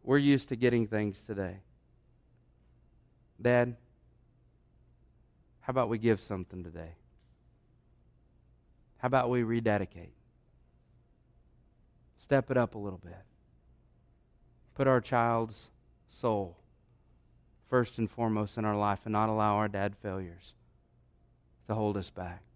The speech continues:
This dad is approachable. This dad understands. This dad loves. Let that be us as well. What's your decision today, Dad? Moms, are you supporting are you praying for, are you walking with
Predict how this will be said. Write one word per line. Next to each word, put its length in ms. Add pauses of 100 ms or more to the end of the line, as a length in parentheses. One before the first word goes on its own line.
(300)
This 260
dad 240
is 160
approachable. 760
This 200
dad 260
understands. 680
This 240
dad 260
loves. 440 (280)
Let 320 (160)
that 420
be 360 (140)
us 380 (120)
as 200
well. 380 (1040)
What's 180
your 80
decision 540
today, 260
Dad? 300 (1800)
Moms, 500
are 80
you 140
supporting 680 (800)
are 60
you 100
praying 460
for, 400
are 80
you 160
walking 560
with 240